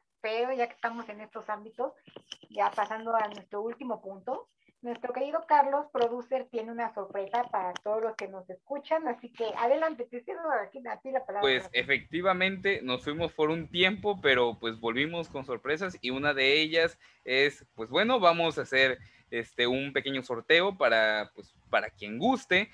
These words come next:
Speaker 2: Vamos a estar sorteando esta edición de los clásicos, válgase la redundancia, es de segunda mano, ¿ok? Este, pero creo que eso le suma porque esta edición es de mil novecientos setenta y tres. Hablamos de un libro que casi lle-, que lleva casi medio siglo de existir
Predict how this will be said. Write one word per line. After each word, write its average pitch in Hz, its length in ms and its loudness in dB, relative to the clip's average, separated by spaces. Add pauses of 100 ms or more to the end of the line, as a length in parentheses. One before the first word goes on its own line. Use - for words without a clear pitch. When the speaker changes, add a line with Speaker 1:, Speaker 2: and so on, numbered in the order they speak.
(280)
Speaker 2:
Vamos 151 280 6
a 156 40 4
estar 143 220 4
sorteando 147 580 4
esta 170 320 6
edición 147 480 2
de 120 240 4
los 113 180 -2
clásicos, 175 480 2
válgase 127 360 0
la 127 100 0
redundancia, 127 380 -4
es 135 160 2
de 135 80 -4
segunda 139 360 2
mano, 151 400 2 (420)
¿ok? 113 200 -6
Este, 113 1040 2 (440)
pero 135 480 6
creo 151 260 6
que 165 100 4
eso 156 160 2
le 156 120 4
suma 151 380 -2
porque 175 400 0
esta 147 240 2
edición 151 440 -2
es 131 200 0
de 131 120 0
mil 131 260 0
novecientos 127 800 -2
setenta 123 880 2
y 117 120 0 (100)
tres. 139 320 4 (320)
Hablamos 143 460 6
de 160 60 0
un 160 120 2
libro 156 260 2
que 147 160 0
casi 151 400 2
lle-, 151 280 -4
que 147 120 6
lleva 139 380 6
casi 180 360 4
medio 175 380 2
siglo 170 320 -2
de 143 80 2
existir 131 460 -4